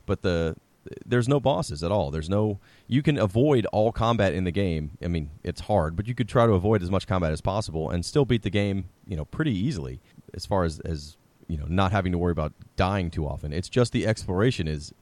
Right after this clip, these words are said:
is intense. I mean, <laughs> it's, it's a lot of, of really memorizing everything, and especially those doors. The other part we didn't mention about the, the rooms, depending on if you're on the front map or the back map, when you walk into a room, you're facing a different direction.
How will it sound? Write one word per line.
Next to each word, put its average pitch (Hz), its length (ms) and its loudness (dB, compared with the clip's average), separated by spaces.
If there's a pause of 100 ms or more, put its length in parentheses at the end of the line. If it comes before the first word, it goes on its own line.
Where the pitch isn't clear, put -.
(120)
is 95 220 0
intense. 92 600 -4
I - 60 -8
mean, 87 120 -2
<laughs> - 0 -
it's, - 140 -2 (180)
it's 120 140 -2
a 120 60 -4
lot 107 260 -2
of, 104 200 -4 (440)
of 90 220 -2
really 127 380 4
memorizing 104 560 2
everything, 101 420 0
and 80 80 -2
especially 160 440 0
those 117 220 2
doors. 113 440 2 (380)
The 117 100 2
other 143 120 4
part 139 200 4
we 120 80 2
didn't 110 160 0
mention 107 280 0
about 92 240 0
the, 82 280 -2 (180)
the 90 100 0
rooms, 95 560 2 (560)
depending 165 400 2
on 143 120 4
if 127 120 0
you're 127 100 2
on 113 60 0
the 101 80 0
front 127 280 0
map 123 220 2
or 98 80 2
the 87 80 0
back 113 340 -2
map, 82 200 -2
when 92 140 0
you 90 100 2
walk 110 260 2
into 107 300 2
a 85 40 0
room, 92 460 2 (520)
you're 135 200 2
facing 156 420 2
a 113 40 2
different 104 300 -2
direction. 95 520 0